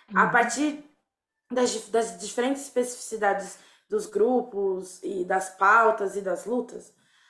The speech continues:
Speaker 1: as pessoas, elas construíram processos, é, é, de incidência na opinião pública, de incidência nas instituições e tudo mais. E o ciberespaço, durante um tempo,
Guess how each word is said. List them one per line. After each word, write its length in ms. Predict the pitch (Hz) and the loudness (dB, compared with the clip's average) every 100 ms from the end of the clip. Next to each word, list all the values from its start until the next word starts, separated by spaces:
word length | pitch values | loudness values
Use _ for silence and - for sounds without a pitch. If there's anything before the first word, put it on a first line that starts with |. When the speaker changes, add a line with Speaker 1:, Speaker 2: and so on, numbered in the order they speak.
| _ | _
Speaker 1:
as 220 | - 214 | 0 0
pessoas, 420 | - 240 254 254 | 0 0 2 2
elas 300 | 240 254 262 | 4 2 2
construíram 840 | - 254 262 - 269 269 302 285 254 | -2 -6 -6 -4 -2 0 2 2 0
processos, 960 | - 220 - 220 196 196 - 233 226 - _ _ - | 0 -2 0 0 0 0 -6 -10 -10 -18 _ _ -2
é, 800 | 202 202 202 202 202 190 185 - - | 4 6 6 6 6 4 0 -2 -4
é, 540 | 185 185 175 170 - - _ | -2 0 0 -4 -8 -14 _
de 140 | - 262 | -8 0
incidência 800 | 269 - 277 196 233 233 - 214 | 0 0 -4 0 0 0 0 0
na 80 | |
opinião 280 | 208 202 185 175 - | 0 -2 -4 -8 -4
pública, 640 | 202 185 196 190 202 202 - _ _ | -4 -2 -8 -4 -6 -6 -12 _ _
de 140 | - | -4
incidência 640 | 247 247 233 202 214 214 208 | 0 0 -2 -2 -2 0 -2
nas 180 | 196 196 | -2 -4
instituições 1040 | 185 - 175 - 180 190 202 190 180 - | -8 -10 -12 -10 -6 -2 0 -2 -6 -12
e 60 | - | -18
tudo 200 | 175 85 | -16 -14
mais. 360 | - - - _ _ _ _ _ _ | -16 -18 -20 _ _ _ _ _ _
E 440 | - 220 247 294 - | -2 -2 0 0 2
o 100 | 247 | 0
ciberespaço, 960 | 247 277 240 247 247 - 240 247 - | 2 2 2 2 0 2 4 4 0
durante 400 | 214 226 226 220 | -2 0 0 -2
um 100 | 240 | -6
tempo, 640 | - 240 254 285 277 - | -4 -4 -2 -2 -4 -10